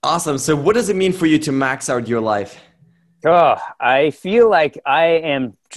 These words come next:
Speaker 2: I am getting close to maxing out my life. I am now over forty, still running and feeling good doing it.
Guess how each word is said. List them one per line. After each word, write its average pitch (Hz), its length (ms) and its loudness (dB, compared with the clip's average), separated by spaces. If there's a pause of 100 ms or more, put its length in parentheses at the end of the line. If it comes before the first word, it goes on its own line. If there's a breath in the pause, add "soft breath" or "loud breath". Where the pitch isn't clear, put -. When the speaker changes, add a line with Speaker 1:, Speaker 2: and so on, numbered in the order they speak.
Speaker 2:
I 131 160 0
am 151 140 -4
getting 139 340 0
close 135 320 0
to 123 120 -6
maxing 110 480 -4
out 110 160 -4
my 98 120 -6
life. 101 400 -2
I 113 180 -2
am 120 260 -4
now 113 300 0
over 110 340 -2
forty, 110 560 -2 (280)
still 143 440 0
running 120 480 -2 (420)
and 110 400 0
feeling 151 460 0
good 127 240 0
doing 123 260 0
it. 113 240 -2